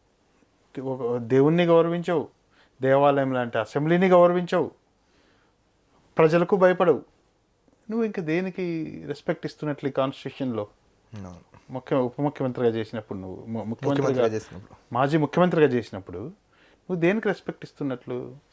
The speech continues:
Speaker 1: సరే, నిన్ను ప్రశ్నించే వాళ్ళు ఎవరు? ఏ వ్యవస్థ ఈ,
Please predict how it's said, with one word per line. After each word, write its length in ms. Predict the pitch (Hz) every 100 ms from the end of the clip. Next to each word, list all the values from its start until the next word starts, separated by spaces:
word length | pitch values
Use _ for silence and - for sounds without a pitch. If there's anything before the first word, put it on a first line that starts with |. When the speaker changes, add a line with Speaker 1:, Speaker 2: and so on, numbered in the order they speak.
| -
Speaker 1:
సరే, 80 |
నిన్ను 300 | 190 180 175
ప్రశ్నించే 480 | 160 151 - 208 202
వాళ్ళు 200 | 180 147
ఎవరు? 200 | 135 135 131 127 - - -
ఏ 140 | 139 185
వ్యవస్థ 340 | 208 208 -
ఈ, 360 | 233 196 175